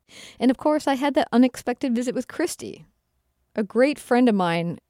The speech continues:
who started out in radio with me way back twenty years ago, and I hadn't seen her in years,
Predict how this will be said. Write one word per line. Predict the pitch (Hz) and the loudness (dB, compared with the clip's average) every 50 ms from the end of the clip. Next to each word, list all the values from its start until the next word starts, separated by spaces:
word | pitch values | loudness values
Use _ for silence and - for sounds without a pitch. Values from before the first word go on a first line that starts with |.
| _ - | _ -6
who | 202 214 190 | -4 -4 -4
started | - - - 214 214 226 233 254 214 | -4 -2 0 0 2 2 0 0 0
out | 208 208 - - | 0 0 0 -2
in | 190 185 170 | -4 -4 -2
radio | 165 185 196 202 208 196 175 160 165 | -2 -2 -2 0 0 0 -2 -2 -2
with | 160 175 175 - | -4 -4 -6 -6
me | 180 180 160 | -8 -8 -8
way | 151 156 180 220 240 262 | -6 -4 -2 0 0 0
back | 262 240 226 233 226 196 - - _ _ | 0 0 0 0 -2 -4 -6 -8 _ _
twenty | - - 220 214 220 220 | -6 -2 0 2 2 2
years | 214 196 202 208 240 214 | 2 2 0 -2 -2 -4
ago, | 214 180 170 92 117 151 170 - _ _ _ _ _ _ _ _ _ _ _ _ _ _ _ _ _ | -6 -6 -6 -6 -8 -10 -12 -14 _ _ _ _ _ _ _ _ _ _ _ _ _ _ _ _ _
and | - 202 214 | -2 0 0
I | |
hadn't | 208 220 269 277 247 - - | 0 0 0 -2 -2 -2 -4
seen | - - - 254 269 269 247 | -6 -2 0 2 4 4 2
her | 180 - 190 185 175 170 180 - - | 2 0 -2 -2 -2 -2 -4 -6 -6
in | - 185 190 196 202 | -4 -2 0 2 2
years, | 196 175 185 226 277 311 262 180 - - - - - - - - | 0 0 -2 -2 -4 -4 -6 -8 -8 -10 -16 -18 -18 -18 -20 -20